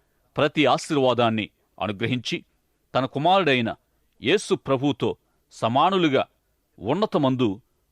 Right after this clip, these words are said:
కూర్చుండబెట్టడానికి సిద్ధపడినది తన కృప ద్వారానే కదా. ఈ విధంగా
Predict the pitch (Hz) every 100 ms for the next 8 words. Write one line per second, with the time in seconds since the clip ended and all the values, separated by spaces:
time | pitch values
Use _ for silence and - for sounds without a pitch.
0 | _ 180 - 202 170 120 113 143 151 160
1 | 185 - _ - - 151 143 156 165 143
2 | 127 120 101 _ _ _ _ 127 120 -
3 | 135 160 107 110 117 127 120 113 131 -
4 | _ _ _ _ - 120 135 147 147